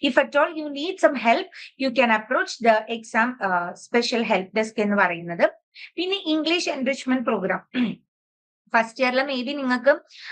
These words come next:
ആ, എക്സ്പീരിയൻസ് ഉണ്ടാവും. ഇംഗ്ലീഷ് എൻറിച്ച്മെന്റ് പ്രോഗ്രാം എന്ന് പറയുന്നത് ഇംഗ്ലീഷിനെ ഇംപ്രൂവ് ചെയ്യാനായിട്ടും കോൺഫിഡൻസ് ബൂസ്റ്റ് ചെയ്യാനായിട്ടും നമ്മളൊരു സെപ്പറേറ്റ് സെഷൻസ് ഒക്കെ അതിന്റെ ഓരോ, ആ, സീസൺസ് ഒക്കെ ആയിട്ട് നമ്മൾ നടത്താറുണ്ട്.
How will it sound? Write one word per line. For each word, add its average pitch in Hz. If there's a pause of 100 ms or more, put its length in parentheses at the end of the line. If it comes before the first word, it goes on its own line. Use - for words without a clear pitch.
(140)
ആ, 220
എക്സ്പീരിയൻസ് 277
ഉണ്ടാവും. 254
ഇംഗ്ലീഷ് 247
എൻറിച്ച്മെന്റ് 254
പ്രോഗ്രാം 247
എന്ന് 233
പറയുന്നത് 214
ഇംഗ്ലീഷിനെ 311
ഇംപ്രൂവ് 269
ചെയ്യാനായിട്ടും 233 (340)
കോൺഫിഡൻസ് 311
ബൂസ്റ്റ് 254
ചെയ്യാനായിട്ടും 233
നമ്മളൊരു 247
സെപ്പറേറ്റ് 247
സെഷൻസ് 240
ഒക്കെ 226
അതിന്റെ 247
ഓരോ, 226 (320)
ആ, 202
സീസൺസ് 254
ഒക്കെ 240
ആയിട്ട് 226
നമ്മൾ 233
നടത്താറുണ്ട്. 202